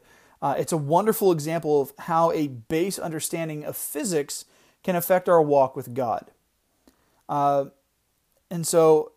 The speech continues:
bear with me because, uh, I think you're gonna really get a kick out of this. This comes out of Galatians. Uh, so last week,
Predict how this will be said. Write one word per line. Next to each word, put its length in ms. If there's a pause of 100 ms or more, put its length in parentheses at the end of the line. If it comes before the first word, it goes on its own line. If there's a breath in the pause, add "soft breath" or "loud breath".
(100)
bear 360
with 240
me 140
because, 680 (480)
uh, 300
I 80
think 380
you're 100
gonna 180
really 220
get 120
a 60
kick 240
out 120
of 40
this. 180
This 220
comes 280
out 240
of 180
Galatians. 960 (600)
Uh, 220
so 140
last 280
week, 220